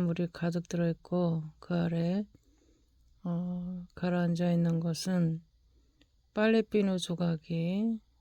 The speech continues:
어, 오 센티,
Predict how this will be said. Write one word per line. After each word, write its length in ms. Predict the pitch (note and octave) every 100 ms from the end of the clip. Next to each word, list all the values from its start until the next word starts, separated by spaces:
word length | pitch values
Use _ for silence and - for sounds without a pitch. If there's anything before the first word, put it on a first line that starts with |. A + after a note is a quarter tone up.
| _ _ _ _ _ _ _ _ _ _ _ _ _ _ _ _ _ _ _ F3
어, 280 | E3 E3 E3+
오 160 | B3+ G3
센티, 760 | E3+ F#3 F3 E3+ - E3+ E3+